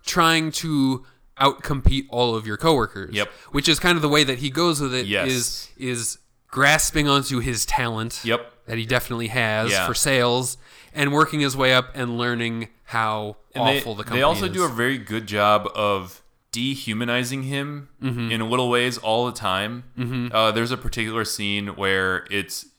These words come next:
Speaker 2: he's at a party and it's a bun-, him and, like, basically a bunch of white coworkers,
Speaker 1: Mm-hmm.
Speaker 2: and they assume that he can rap because he's black.
Speaker 1: Yeah.
Speaker 2: And, uh, he can't.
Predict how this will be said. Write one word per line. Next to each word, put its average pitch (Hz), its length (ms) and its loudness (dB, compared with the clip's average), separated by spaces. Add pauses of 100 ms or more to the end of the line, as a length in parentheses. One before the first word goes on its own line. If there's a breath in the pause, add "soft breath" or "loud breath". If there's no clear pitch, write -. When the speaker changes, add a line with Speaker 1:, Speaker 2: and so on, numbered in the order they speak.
(440)
Speaker 2:
he's 117 180 -6
at 110 100 0
a 101 40 -2
party 107 520 -2 (560 soft breath)
and 101 300 0
it's 101 120 -6
a 110 40 -6
bun-, 107 280 -4
him 131 140 -2
and, 127 100 -2
like, 107 180 0
basically 101 280 -4
a - 20 -8
bunch 98 160 -6
of 87 160 -12
white 90 320 -4
coworkers, 90 640 -4
Speaker 1:
Mm-hmm. 127 160 -2 (460)
Speaker 2:
and 110 220 0
they 117 80 6
assume 127 240 -2
that 113 100 0
he 113 60 -4
can 98 160 -6
rap 92 240 0
because 95 260 -8
he's 87 100 -12
black. 85 460 -4 (300 soft breath)
Speaker 1:
Yeah. 131 300 0 (120)
Speaker 2:
And, 104 580 2 (120)
uh, 90 640 6 (680)
he 113 140 -6
can't. 98 520 -6